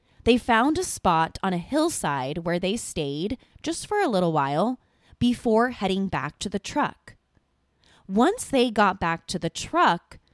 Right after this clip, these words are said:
they drove a little farther down the road and parked it where the hunters would later find it.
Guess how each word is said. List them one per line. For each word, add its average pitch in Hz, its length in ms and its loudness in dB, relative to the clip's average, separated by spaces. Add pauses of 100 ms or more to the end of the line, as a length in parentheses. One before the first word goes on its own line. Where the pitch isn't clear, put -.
(280)
they 247 140 4
drove 233 520 2
a 381 80 0
little 220 320 2
farther 180 420 0
down 156 280 -2
the 156 100 -8
road 185 640 4 (320)
and 220 220 0
parked 170 380 -4
it 196 180 -4
where 160 180 0
the 175 120 -4 (100)
hunters 165 420 -4
would 185 160 -6
later 147 240 -6
find 220 420 -2
it. - 360 -14